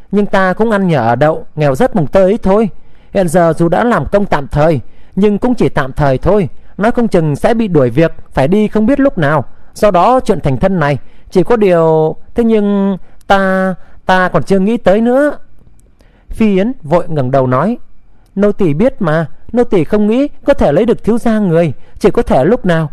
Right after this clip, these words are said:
cũng ở cạnh thiếu gia, làm tỳ, làm, làm thiếp, gì, gì cũng chịu hết cả, chỉ cần cả đời hầu hạ người, nữ tỳ cũng đủ mãn nguyện rồi." Mạnh Thiên Sở đầy vẻ vui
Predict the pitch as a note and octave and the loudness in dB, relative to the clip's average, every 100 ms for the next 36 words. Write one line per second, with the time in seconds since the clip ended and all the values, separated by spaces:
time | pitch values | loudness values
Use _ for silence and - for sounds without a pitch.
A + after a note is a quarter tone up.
0 | - B3 C4 F3+ F#3 D3 G3+ A#3 G#3+ A3+ | -4 0 2 2 -2 0 -2 0 0 0
1 | - - - F#3+ F#3 F3 F#3+ G3 - - | -4 -10 -4 0 0 0 2 2 0 -6
2 | G3 G3+ F#3+ F3+ - - G3+ F#3+ - C#4+ | -2 0 0 -4 -8 -2 0 0 2 0
3 | D#4+ - - - - G3 G3+ G3 F3+ - | 0 -6 -12 -18 -4 0 0 0 -4 -2
4 | G#3 G3 A#3+ A#3+ G#3 B3+ - G3+ D#3+ F#3+ | 2 2 2 2 2 2 0 0 0 -2
5 | - - - G#3+ G#3 F#3 E3 F3+ E3+ F3+ | -6 -10 -2 2 2 2 2 2 2 2
6 | F3 F3 F3+ F3+ G3 - - - G3 C4+ | 0 0 0 2 0 -4 -12 -6 0 0
7 | - G#3 F3 D#3 - B3+ C#4 B3+ E3 G#3+ | 2 2 2 -2 -4 0 2 2 2 0
8 | C4 G#3+ D#3+ F#3+ G#3+ C3 - - - - | 0 0 2 2 2 -2 -8 -14 -18 -20
9 | - _ - _ _ _ _ G3 - A#3 | -20 _ -20 _ _ _ _ -6 -2 -2
10 | - D3 A2 - - F3+ D#3+ D3 C3 A2 | 0 0 0 -4 -4 0 0 0 0 0
11 | G#3 | 0